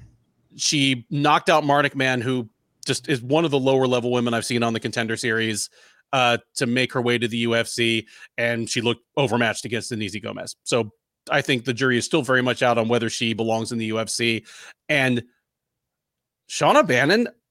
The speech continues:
I understand that the Irish M M A fan base is a certain way. Uh, and I understand that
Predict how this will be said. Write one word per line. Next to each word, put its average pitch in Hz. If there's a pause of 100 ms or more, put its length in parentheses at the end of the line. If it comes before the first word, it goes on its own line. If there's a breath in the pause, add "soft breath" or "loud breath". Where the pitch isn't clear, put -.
(1200 soft breath)
I 180
understand 180 (500)
that 143 (760)
the 123
Irish 147 (720)
M 147
M 143
A 139
fan 135
base 139
is 147
a 143
certain 139
way. 131 (640)
Uh, 123 (380 soft breath)
and 143 (200)
I 143
understand 143 (460)
that 131